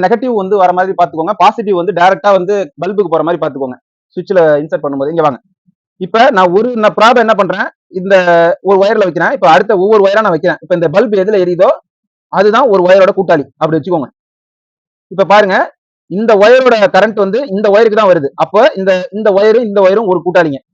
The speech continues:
இப்ப அடுத்தது நான் என்ன பண்றேன், இந்த ஒயர்ல வைக்கிறேன், இந்த பாருங்க, ஒண்ணு ஒண்ணா வைக்கிறேன், இதுல எரியுது, பாக்கி இதுல வைக்கிறேன், எரியல, அடுத்து இதுலயும் வைக்கிறேன், எரியல, அப்ப இதுலதான் எரியுது. அப்ப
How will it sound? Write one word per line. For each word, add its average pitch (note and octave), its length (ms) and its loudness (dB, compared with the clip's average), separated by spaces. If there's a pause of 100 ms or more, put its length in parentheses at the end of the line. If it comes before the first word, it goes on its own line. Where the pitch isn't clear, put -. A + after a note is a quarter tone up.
(300)
இப்ப - 200 -12
அடுத்தது B3+ 340 2
நான் A#3 120 0
என்ன G#3+ 100 0
பண்றேன், F#3 340 0
இந்த G3+ 200 -2
ஒயர்ல A3+ 300 4
வைக்கிறேன், E3+ 300 0 (160)
இந்த E3 160 -4
பாருங்க, D3+ 260 0 (120)
ஒண்ணு F3+ 180 -2
ஒண்ணா F#3 160 0
வைக்கிறேன், E3 300 -2
இதுல E3+ 200 0
எரியுது, F3+ 340 0 (520)
பாக்கி A3+ 280 -4
இதுல F#3+ 200 0
வைக்கிறேன், F#3 320 0
எரியல, F3 280 0 (220)
அடுத்து F#3+ 300 -4
இதுலயும் G#3+ 240 -2
வைக்கிறேன், F3 280 -2
எரியல, D#3 240 0 (420)
அப்ப D#3 140 -4
இதுலதான் G3+ 420 2
எரியுது. D#3 240 0 (100)
அப்ப D3+ 200 -2